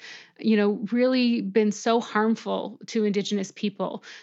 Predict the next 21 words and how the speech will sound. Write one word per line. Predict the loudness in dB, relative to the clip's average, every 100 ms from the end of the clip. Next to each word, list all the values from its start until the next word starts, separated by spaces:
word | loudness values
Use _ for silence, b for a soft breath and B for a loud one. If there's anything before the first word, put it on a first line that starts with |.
| B
in | -2 0 0
terms | 0 0 0
of | -4 -4
journalism | 0 2 2 2 2
and | 0
reporting. | -2 -4 -2 0 0
Like, | 0 -2
there's | -4 -4
this | -4 -4
long | -2 0 2 0 0
history | -2 -4 -4 -2 0
of | -2 -4
people | -6 -4 -6
coming | -4 0 2
into | 2 2 0
our | -2
communities | -2 -2 0 0 0 -2
and | -6 -4
taking | -2 0 0
our | 0
stories | -4 -4 -2 -2 -4